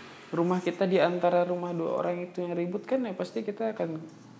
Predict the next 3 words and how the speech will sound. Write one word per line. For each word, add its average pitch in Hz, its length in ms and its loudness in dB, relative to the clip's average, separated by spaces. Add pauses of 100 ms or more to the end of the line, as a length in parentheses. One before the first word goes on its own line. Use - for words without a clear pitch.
(840)
kecipratan 139 720 0
juga. 165 320 2 (1800)
Ya. - 480 -8